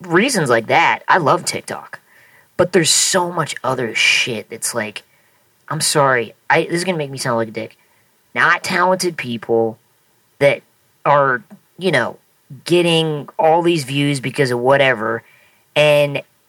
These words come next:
it's, and what bothers me is, I don't know if you guys run into this in music.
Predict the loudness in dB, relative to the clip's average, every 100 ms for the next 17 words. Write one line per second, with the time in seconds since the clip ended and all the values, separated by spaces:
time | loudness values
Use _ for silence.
0 | _ -4 -4 -6 -10 _ -4 -4 -6 _
1 | _ _ _ _ _ -2 2 4 4 2
2 | -2 -2 0 0 2 2 2 2 2 2
3 | 2 2 -2 0 0 -2 -4 -4 -2 0
4 | -2 -4